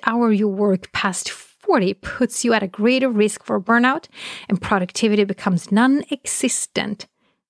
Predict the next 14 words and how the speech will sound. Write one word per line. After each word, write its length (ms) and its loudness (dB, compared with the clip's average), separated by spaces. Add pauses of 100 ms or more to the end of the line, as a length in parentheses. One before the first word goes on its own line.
(140)
once 460 4
you 80 0
pass 600 -4
fifty 840 -4 (180)
hours. 640 -4
So 160 0
just 400 -6
let 220 0
that 160 0
sink 260 0
in. 240 -8 (580)
If 140 0
our 60 2
goal 340 2